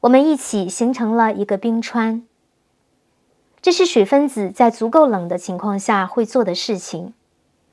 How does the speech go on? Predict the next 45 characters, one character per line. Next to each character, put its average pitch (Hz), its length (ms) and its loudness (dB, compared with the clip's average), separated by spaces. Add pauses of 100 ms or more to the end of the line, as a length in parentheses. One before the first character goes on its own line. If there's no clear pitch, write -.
(120)
它 311 140 2
们 294 200 2
缓 180 220 -2
慢 226 240 2
下 214 160 -4
来， 170 280 -6 (200)
变 240 180 -2
得 190 120 -2
十 - 240 -6
分 220 220 -4
寂 220 220 -6
静。 190 360 -8 (800)
当 330 200 4
它 330 120 -2
们 330 120 2
这 330 100 -2
样 311 180 2
做 285 240 4
时， 180 400 -8 (300)
它 302 120 2
们 302 180 0
与 254 100 0
周 277 200 6
围 214 160 4
的 202 100 0
其 196 180 -10
他 226 180 0
分 277 260 -2
子 247 280 -10
一 226 120 -4
起 185 240 -10
亲 262 300 -4
密 269 180 0
地 180 220 -2
结 185 180 -10
合 190 160 -10
在 220 180 -4
一 226 200 -2
起， - 360 -12 (520)
形 247 240 2
成 220 340 -2
一 202 120 -4
个 196 140 -4
晶 240 320 -2
格。 175 360 -6